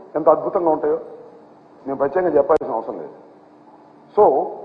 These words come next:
ఎవరు ఎక్కడి నుంచైనా పోటీ చేసేటటువంటి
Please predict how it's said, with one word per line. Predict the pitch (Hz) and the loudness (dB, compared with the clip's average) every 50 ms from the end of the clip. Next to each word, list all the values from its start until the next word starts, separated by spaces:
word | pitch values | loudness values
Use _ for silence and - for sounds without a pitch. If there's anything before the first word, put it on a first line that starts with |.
| - - - - - - - - - - 127 | -18 -18 -20 -20 -20 -20 -20 -20 -16 0 4
ఎవరు | 156 180 190 - 208 233 233 | 6 6 8 8 8 6 6
ఎక్కడి | 220 175 170 170 170 - 220 214 214 | 8 6 6 6 6 8 8 8 8
నుంచైనా | 196 190 190 - 185 180 180 175 180 190 | 6 4 -2 0 2 2 2 2 2 2
పోటీ | 196 185 - 165 180 180 180 180 170 - | 2 2 2 0 0 0 0 -4 -6 -6
చేసేటటువంటి | 175 156 - 160 147 135 139 127 - 131 127 131 127 - - 196 214 - | -6 -6 -4 -4 -6 -4 -6 -6 -6 -6 -6 -6 -6 -8 -12 -12 -12 -14